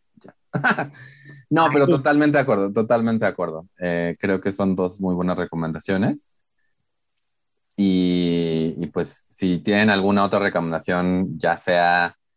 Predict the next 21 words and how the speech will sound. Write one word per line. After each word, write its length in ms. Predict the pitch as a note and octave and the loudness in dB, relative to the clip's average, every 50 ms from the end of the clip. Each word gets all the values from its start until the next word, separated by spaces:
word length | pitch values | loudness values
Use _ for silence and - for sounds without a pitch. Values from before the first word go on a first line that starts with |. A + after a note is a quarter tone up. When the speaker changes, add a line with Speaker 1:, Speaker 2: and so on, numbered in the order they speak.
| _ _ _ _ _ _ _ _ _ - | _ _ _ _ _ _ _ _ _ -2
Speaker 1:
eh, 260 | F2+ F2 E2+ F2 - F#2 | 0 0 0 0 0 0
de 120 | F#2 F#2 | 0 0
documental 580 | F2 E2+ - F#2+ F2 F2 F2+ F2+ F#2+ F2+ F#2 F#2+ | 0 0 0 0 -2 -2 -2 0 0 0 0 0
de 80 | F#2+ F#2+ | -2 -4
personaje 580 | - - - - - F#2+ F#2 F#2 F2+ - G#2 | -6 -14 -18 -10 -6 -2 -2 0 0 0 -2
L 100 | F#2 F#2+ | -2 0
G 60 | F#2+ | 0
B 100 | F#2 F2 | 0 -2
T 160 | - - F#2+ G2 | 0 0 0 0
o 140 | E2+ F2+ | 0 0
lo 140 | F2+ F2+ E2+ | -2 -2 -2
que 120 | - F2+ - | -4 -6 -4
sea, 220 | - A#2 B2 C#3 | -2 0 2 2
nos 120 | D3 A2+ F2 | 2 0 0
lo 120 | E2+ D#2 | -2 -2
pueden 460 | - F#2+ F#2 F#2+ F#2+ F#2+ F#2 F#2 - - | 0 0 0 2 0 0 -4 -6 -8 -12
dejar 300 | - E2 - E2 E2 E2 | -16 -10 -6 -4 -4 -4
en 60 | D#2+ | -4
nuestras 260 | D#2 D2+ - D2+ D2+ | -6 -8 -10 -10 -6
redes 180 | D2+ D2 D2 - | -6 -6 -6 -8
sociales. 720 | - - - - - - - - - - - - - - | -12 -14 -14 -14 -14 -12 -10 -8 -8 -8 -10 -12 -16 -18